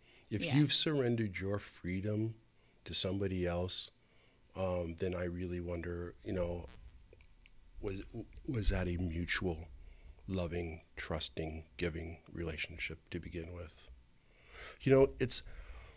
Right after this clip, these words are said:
Speaker 1: <laughs> sometimes what I like, what I, I try to tell people is when you're in that kind of relationship where you're feeling responsible for somebody,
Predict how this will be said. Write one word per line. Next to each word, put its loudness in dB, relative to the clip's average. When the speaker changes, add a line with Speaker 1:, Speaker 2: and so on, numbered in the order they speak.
Speaker 1:
<laughs> 0
sometimes 6
what 0
I 8
like, 6
what 2
I, 4
I -6
try 2
to 6
tell 4
people 2
is 4
when 4
you're 10
in 10
that 6
kind 6
of 6
relationship 4
where 4
you're 6
feeling 4
responsible 4
for 0
somebody, 4